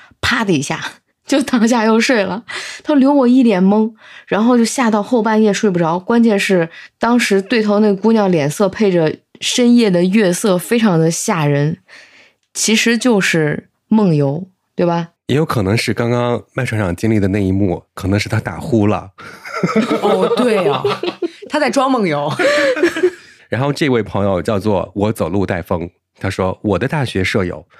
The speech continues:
Speaker 2: 在军训的时候啊，可能睡迷糊了，半夜两点多起来洗头，他的头发超级长，在洗完头之后呢，躺在床上晾头发，头发就垂在那个床外面嘛。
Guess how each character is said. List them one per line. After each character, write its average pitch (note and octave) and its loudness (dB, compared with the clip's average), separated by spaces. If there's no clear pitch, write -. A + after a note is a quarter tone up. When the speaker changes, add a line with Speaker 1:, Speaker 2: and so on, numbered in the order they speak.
Speaker 2:
在 C3 -2
军 F#3+ 2
训 F3+ 0
的 G2 0
时 - -6
候 F2+ -6
啊， D#2+ -6
可 - -4
能 F#2+ -2
睡 - -4
迷 G2 -2
糊 G#2+ -2
了， D#2 -8
半 F#3+ 0
夜 E3 0
两 C3+ -2
点 G#2 -2
多 A2 0
起 - -10
来 F2+ -2
洗 - -10
头， D#2 -12
他 - -4
的 A2+ -2
头 D#2+ -6
发 E2+ -6
超 C3+ -2
级 - -12
长， C#2+ -14
在 C3+ -4
洗 B2 -6
完 F#2 0
头 F#2+ -4
之 A2 -4
后 G#2+ -2
呢， D#2+ -8
躺 F2 -4
在 A2+ -2
床 F2+ -4
上 G2 -4
晾 A2 -2
头 - -8
发， E2+ -10
头 G#2 -6
发 C3 -2
就 B2 -4
垂 - -4
在 A2 -2
那 A2+ -4
个 G2 -4
床 F#2+ -6
外 B2 -2
面 F#2 -2
嘛。 D#2 -16